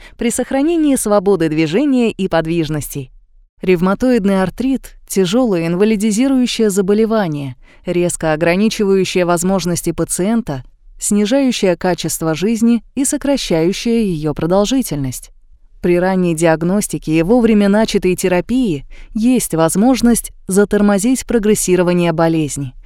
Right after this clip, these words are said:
предотвратить деструкцию суставов, улучшить прогноз и качество жизни. Пациенты детского отделения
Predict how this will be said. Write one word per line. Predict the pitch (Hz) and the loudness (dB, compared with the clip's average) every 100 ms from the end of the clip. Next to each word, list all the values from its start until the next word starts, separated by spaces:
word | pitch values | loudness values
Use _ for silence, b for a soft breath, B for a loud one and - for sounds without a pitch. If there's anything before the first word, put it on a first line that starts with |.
| B B | B B
предотвратить | 190 180 180 175 175 - 208 | 2 2 2 2 0 0 -2
деструкцию | 175 180 - 214 - 180 180 | 0 0 2 0 0 0 0
суставов, | 175 170 - 214 240 156 - - b b | 2 -2 0 0 0 -2 -6 -20 b b
улучшить | 269 262 269 - 165 - | 0 2 2 0 -4 -2
прогноз | 165 165 175 254 - - | 0 2 2 2 0 -4
и | 277 277 | -2 -2
качество | 175 165 - 165 165 160 | 2 0 0 -4 -2 -2
жизни. | 156 160 143 143 131 _ - - _ _ _ _ - | -2 -4 -4 -8 -10 _ -20 -20 _ _ _ _ -6
Пациенты | 202 - 254 359 339 254 | -6 -2 -2 0 0 0
детского | 269 - 208 190 | 0 0 0 2
отделения | 180 170 180 247 302 185 160 | 2 2 0 0 0 -2 -4